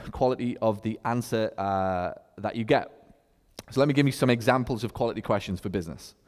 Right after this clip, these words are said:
Um, what is expected of me rather than the tools and the techniques? So today and every day, everybody's talking to me about Facebook. "How can I get the best out of Facebook? How can I get the best out of Instagram?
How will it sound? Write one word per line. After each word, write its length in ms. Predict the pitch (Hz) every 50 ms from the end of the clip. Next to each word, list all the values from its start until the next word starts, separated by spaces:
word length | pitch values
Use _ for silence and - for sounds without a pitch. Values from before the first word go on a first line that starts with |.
| _ - - - - _ _
Um, 440 | - - 101 98 95 95 95 95 - - _ _ _ _ _ _ _ - - - - -
what 280 | - 117 131 160 127
is 100 | 180 139
expected 520 | 160 156 - - - 151 139 - - 127 123
of 80 | 123
me 220 | 127 120 110 101 95
rather 300 | 101 110 110 107 107 104
than 160 | 98 113 107
the 80 | 104
tools 300 | 101 - 117 107 104 95
and 100 | 104 101
the 60 | 98 92
techniques? 580 | - 110 - - 95 85 - - - - - _ - - - - - - _ _ _ -
So 160 | - 127 110
today 580 | - - 139 135 180 226 226 170 139 110 73
and 100 | 123 127
every 240 | 127 147 143 147 143
day, 140 | 123 117 113
everybody's 560 | 117 123 120 113 123 117 113 110 104 - -
talking 240 | - - 123 123 -
to 60 | 139
me 60 | 131 120
about 180 | 120 120 -
Facebook. 480 | - - 113 107 107 - - 90 90 -
"How 140 | - 127 127
can 140 | - 127 120
I 40 |
get 140 | 117 117 -
the 60 | 113
best 240 | 104 107 104 - -
out 120 | 107 87 67
of 80 | - -
Facebook? 360 | 101 92 - - - - -
How 120 | 120 120
can 140 | 127 - 127
I 20 |
get 140 | 113 117 -
the 60 | 113
best 240 | 104 107 101 - -
out 100 | 107 101
of 80 | 95 95
Instagram? 500 | 98 98 - - 90 92 87 76 -